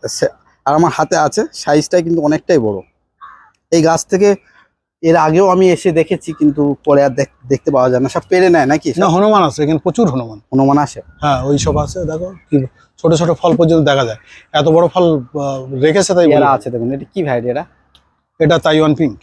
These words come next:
Speaker 1: তাইওয়ান পিঙ্ক, দেখুন।
Speaker 2: তাইওয়ান পিঙ্ক আছে, হোয়াইট ডায়মন্ড আছে, রেড ডায়মন্ড আছে, রেড ডায়মন্ড
Speaker 1: পেয়ারা
Speaker 2: আছে।
Speaker 1: এখানে কতগুলো ভ্যারাইটি দেওয়া
Speaker 2: সব
Speaker 1: আছে?
Speaker 2: রকম ভ্যারাইটি আছে।
Speaker 1: হ্যাঁ?
Speaker 2: সব ভ্যারাইটি আছে।
Speaker 1: সব রকম।
Speaker 2: ডায়মন্ড, হোয়াইট ডায়মন্ডের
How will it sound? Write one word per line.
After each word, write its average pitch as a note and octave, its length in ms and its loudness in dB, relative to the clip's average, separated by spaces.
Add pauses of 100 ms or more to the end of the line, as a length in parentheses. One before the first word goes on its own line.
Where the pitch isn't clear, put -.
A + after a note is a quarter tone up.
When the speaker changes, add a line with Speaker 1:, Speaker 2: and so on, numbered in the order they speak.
(180)
Speaker 1:
তাইওয়ান A#2+ 340 -2
পিঙ্ক, G2+ 280 -10 (200)
দেখুন। G#2 260 -6 (200)
Speaker 2:
তাইওয়ান C#3+ 360 0
পিঙ্ক F3 220 0
আছে, F#3 180 -2
হোয়াইট C#3 260 0
ডায়মন্ড D#3+ 360 2
আছে, E3 280 2 (400)
রেড C#3+ 120 -2
ডায়মন্ড - 600 -2
আছে, - 260 -2
রেড C3+ 240 0
ডায়মন্ড D#3+ 440 2 (400)
Speaker 1:
পেয়ারা G#3 240 4
Speaker 2:
আছে। G3 80 2
Speaker 1:
এখানে F#3+ 240 -2
কতগুলো F3+ 300 0
ভ্যারাইটি D#3 260 0
দেওয়া C#3 280 0
Speaker 2:
সব C3 60 4
Speaker 1:
আছে? F#3 100 -4
Speaker 2:
রকম F#3 160 2
ভ্যারাইটি C#3 300 0
আছে। A2 160 -12
Speaker 1:
হ্যাঁ? F3+ 160 0 (320)
Speaker 2:
সব F3+ 180 0
ভ্যারাইটি C#3 320 0
আছে। G#2+ 260 -10
Speaker 1:
সব E3 180 -2
রকম। A#2+ 280 -2 (4000)
Speaker 2:
ডায়মন্ড, C#3 300 0
হোয়াইট D#3 300 0
ডায়মন্ডের G3+ 560 0